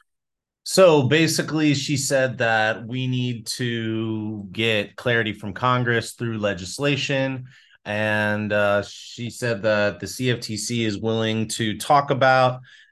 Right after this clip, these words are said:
the things they need to talk about and engage them. But basically, she is confirming that there is no clarity in the market.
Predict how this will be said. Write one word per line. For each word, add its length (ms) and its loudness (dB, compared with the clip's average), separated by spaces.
the 140 -10
things 300 -4
they 80 -4
need 140 -2
to 60 -8
talk 280 0
about 360 2
and 160 0
engage 400 -4
them. 440 -2
But 320 -2
basically, 480 -6
she 240 -6
is 160 0
confirming 640 -2
that 180 0
there 140 -2
is 340 2
no 200 0
clarity 340 -4
in 80 -4
the 80 -4
market. 520 2